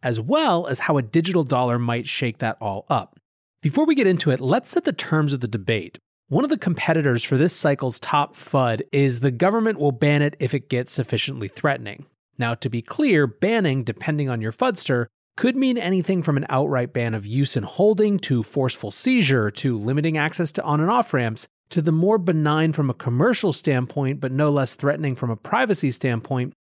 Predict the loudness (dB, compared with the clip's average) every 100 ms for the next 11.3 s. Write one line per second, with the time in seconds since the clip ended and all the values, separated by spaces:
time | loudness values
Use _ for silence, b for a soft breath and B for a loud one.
0 | -2 0 0 2 4 4 2 -2 -2 -4
1 | -4 2 2 2 0 0 2 2 0 -2
2 | -2 -2 -6 -4 -6 -2 -4 -4 -2 -2
3 | -2 -2 -4 -6 -4 -2 -2 -4 -6 -4
4 | -4 -4 -4 -4 -4 -4 -6 -6 -8 -4
5 | -2 0 -2 -6 -10 -10 _ _ _ _
6 | -2 0 0 0 0 0 -2 -4 -2 2
7 | 2 2 2 2 2 2 2 2 0 -2
8 | -2 -2 0 -2 0 0 2 4 2 2
9 | 2 2 2 -2 -2 -2 0 -2 -4 -4
10 | -4 -4 -4 -4 -4 -6 -6 -6 -6 -2
11 | 0 -2